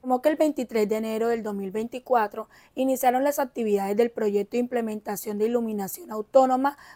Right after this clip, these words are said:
con energías renovables, que incluyó la instalación de mil doscientos setenta y seis luminarias,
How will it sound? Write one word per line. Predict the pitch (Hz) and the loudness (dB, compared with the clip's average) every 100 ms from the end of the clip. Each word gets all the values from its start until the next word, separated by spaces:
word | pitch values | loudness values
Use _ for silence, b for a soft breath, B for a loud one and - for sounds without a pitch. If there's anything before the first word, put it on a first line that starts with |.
| - | -4
con | 247 | -2
energías | 240 233 220 220 220 220 | 0 -2 -2 0 0 0
renovables, | 247 220 196 190 180 170 170 - b b b | -2 -2 -4 -4 -6 -10 -14 -18 b b b
que | 254 | 6
incluyó | 262 269 262 247 | 6 2 2 2
la | 254 | 2
instalación | 277 302 262 226 233 208 | 0 0 0 -2 -4 -6
de | 220 | -4
mil | 233 240 | -2 0
doscientos | 254 247 254 254 254 | 0 0 -4 -4 -6
setenta | 254 226 220 208 | -4 -6 -4 -4
y | 190 | -4
seis | - 185 | -6 -4
luminarias, | 240 262 285 254 214 214 240 | 0 2 2 2 0 2 0